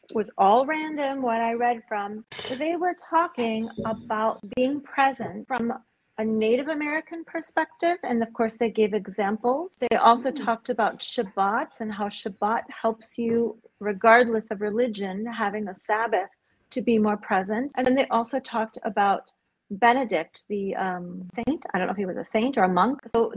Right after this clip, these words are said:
Speaker 1: what I loved is how they had three different cultural traditions reinforcing the importance of being present. And then they did talk about India as well.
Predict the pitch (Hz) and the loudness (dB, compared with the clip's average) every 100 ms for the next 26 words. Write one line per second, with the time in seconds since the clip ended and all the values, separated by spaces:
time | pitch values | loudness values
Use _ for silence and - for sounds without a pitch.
0 | - 220 254 254 254 320 392 330 233 - | -8 2 6 6 6 4 2 0 -6 -4
1 | 233 226 233 226 226 220 196 180 202 - | -2 -2 -2 -4 -4 -4 0 0 -2 -8
2 | _ _ _ 254 269 302 262 262 247 247 | _ _ _ -2 -2 -2 -4 -4 -6 -6
3 | 247 220 214 214 - 202 180 180 - 190 | -8 -6 -6 -6 -6 -4 -4 -6 -10 -6
4 | 226 - 185 160 170 233 247 254 208 262 | -6 -6 -8 -8 -10 -8 -8 -8 -6 -4
5 | 277 240 - - 214 247 - 202 175 170 | -4 -4 -8 -6 -6 -6 -8 -12 -12 -12
6 | 190 196 220 - 208 202 - 220 - 190 | -14 -8 -8 -4 -2 -4 0 0 0 -4
7 | 180 - 190 190 185 196 214 185 185 - | -8 0 4 4 2 -4 -4 -2 -6 -4
8 | 226 190 180 - - 285 269 262 247 220 | 2 2 2 -4 0 2 4 2 0 -4
9 | 233 214 202 - 220 202 185 - 185 185 | -6 -2 -2 -2 -4 -2 -2 -4 -6 -2
10 | 156 - 185 | 0 0 -4